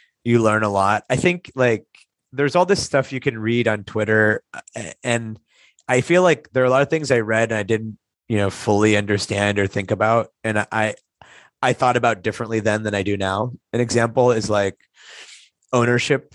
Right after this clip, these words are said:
importance. Like, I thought, I didn't care about it before. I thought, like, "I just wanna be in a bunch of great companies." But actually, like, each company that you're in takes a lot of time,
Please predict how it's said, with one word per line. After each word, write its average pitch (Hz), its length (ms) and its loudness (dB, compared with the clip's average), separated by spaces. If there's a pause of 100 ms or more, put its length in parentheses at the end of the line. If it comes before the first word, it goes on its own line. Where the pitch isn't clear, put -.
(200)
importance. 127 880 -4
Like, 113 260 0
I 117 100 0
thought, 120 380 0 (440)
I 127 120 0
didn't 139 200 0
care 110 200 -6
about 107 200 0
it 113 120 -6
before. 117 340 -4
I 110 60 2
thought, 110 260 0
like, 104 200 -2
"I - 380 -14
just - 60 -4
wanna 190 140 2
be 156 100 2
in 151 80 2
a 143 40 0
bunch 135 180 -4
of - 80 -12
great 127 160 -4
companies." 113 400 -6
But 143 160 0
actually, 165 300 0
like, 113 200 -4 (280)
each - 180 -4
company 156 360 0
that 135 100 4
you're 113 180 -4
in 120 580 -2
takes - 240 -2
a 131 40 0
lot 117 120 2
of 104 80 -8
time, 104 640 -4